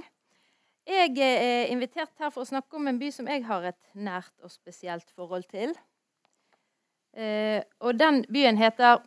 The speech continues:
Aligarh. Aligarh er en by som ligger i Uttar Pradesh-provinsen nord i India. Den ligger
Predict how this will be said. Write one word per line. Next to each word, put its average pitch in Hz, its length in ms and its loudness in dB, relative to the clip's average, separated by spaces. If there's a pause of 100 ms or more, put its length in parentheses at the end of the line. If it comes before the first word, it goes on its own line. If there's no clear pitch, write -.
(140)
Aligarh. 180 600 2 (1300)
Aligarh 247 400 4
er 233 220 2
en 214 160 4
by 247 160 2 (300)
som 214 160 -4
ligger 214 240 0 (220)
i 190 280 -2
Uttar 214 380 2
Pradesh-provinsen 196 1300 4
nord 226 400 6
i 165 300 -2
India. 151 320 2 (1040)
Den 247 240 8
ligger 208 460 10